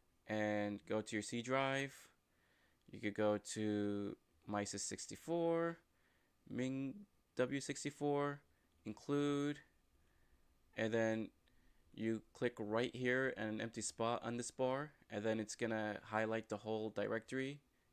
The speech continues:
You right click, click copy, and then you paste it over here.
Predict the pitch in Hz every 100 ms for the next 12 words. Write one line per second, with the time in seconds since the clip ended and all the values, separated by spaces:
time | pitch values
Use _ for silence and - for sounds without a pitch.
0 | - 104 107 131 - 139 135 - - _
1 | _ _ _ - 101 - 143 147 156 151
2 | 156 - - - - - - - 107 107
3 | 113 113 113 113 - _ _ - 110 110
4 | - - 117 117 - 107 107 - - -
5 | - - - - - - - - - -
6 | - - - - - - _ - 117 104
7 | 104 110 95 -